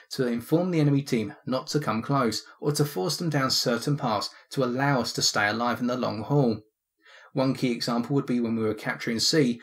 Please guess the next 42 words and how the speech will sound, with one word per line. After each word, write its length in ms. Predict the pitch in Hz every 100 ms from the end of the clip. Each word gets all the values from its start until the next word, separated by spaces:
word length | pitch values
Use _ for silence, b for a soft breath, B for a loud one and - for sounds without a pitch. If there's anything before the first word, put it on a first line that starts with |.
| B
whereby 280 | - 123 110
we 100 | 113
used 260 | 127 147 147
our 140 | 120
torpedoes 540 | - 117 131 123 117 -
in 140 | 135
order 220 | 131 127
to 140 | - 143
cause 260 | 143 120
the 140 | 120 113
enemy 200 | 113 113
Myoko 640 | 117 165 180 120 104 - B -
to 80 | 135
be 100 | 123
diverted 580 | 117 104 120 117 - -
away 380 | 117 131 175
from 220 | 147 127 117
C 340 | - 104 98 B -
and 140 | 127
prevent 260 | 117 131 117
them 100 | 117
from 160 | 123
coming 240 | - 147 151
between 300 | 135 127 113
the 60 |
two 260 | - 135 120
islands 320 | 110 110 113
to 80 | 117
try 200 | - 107
and 80 | 110
knock 180 | 107 151
us 220 | 147 110
out, 240 | 107 110 B -
or 60 | 120
at 80 |
least 200 | 117 - -
intervene 720 | 127 - - 117 151 123 - B
in 120 | - 110
the 80 |
capture 420 | - 156 - - 107
of 80 |
C. 360 | - 113 101